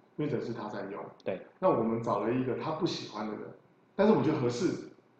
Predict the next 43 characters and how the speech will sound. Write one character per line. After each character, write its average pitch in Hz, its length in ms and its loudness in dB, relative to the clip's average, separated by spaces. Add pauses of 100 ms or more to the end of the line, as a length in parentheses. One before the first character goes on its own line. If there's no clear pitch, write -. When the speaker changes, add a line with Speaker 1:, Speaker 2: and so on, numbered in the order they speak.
(360)
Speaker 1:
他 196 140 -2
百 - 280 -2
般 143 100 4
当 143 200 4
中， 143 160 0
就 143 100 -2
像 - 180 0
我 139 100 4
很 143 100 2
喜 117 200 -4
欢 117 160 -4
这 135 60 0
个 123 100 -2
人， 101 160 -2 (220)
但 160 100 -2
是， 170 220 -4 (680)
嗯， 156 920 -2
有 135 120 0
些， 190 400 -2 (420)
呃， 123 160 -8
缺 165 360 2
点 127 280 -2
我 107 60 -6
是 - 100 -10
可 131 140 -8
以 107 160 -4
包 113 220 2
容 107 100 -2 (180)
的。 - 140 -12
Speaker 2:
是。 - 180 -8 (460)
Speaker 1:
我 113 120 -6
是 - 120 -6
可 143 80 -4
以 113 120 0
尝 110 240 -8
试 117 320 -6 (120)
互 135 140 -4
相 120 260 -4
交 120 220 -2
流 107 220 -2
跟 104 140 -6
学 - 240 -10
习 - 260 -14